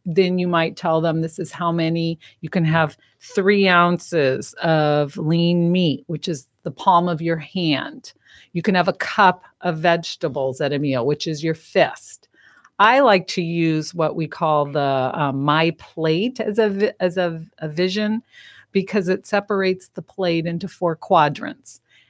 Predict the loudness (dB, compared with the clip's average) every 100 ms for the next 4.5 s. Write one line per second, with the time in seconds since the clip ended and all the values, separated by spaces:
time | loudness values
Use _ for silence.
0 | _ _ 0 2 2 2 -2 0 2 2
1 | 0 -6 -4 -4 -6 _ -20 -20 _ -16
2 | -14 -14 -18 -20 _ -4 -2 0 4 6
3 | 6 4 -2 -4 -6 -8 -4 -4 -4 -12
4 | -12 -12 -14 -18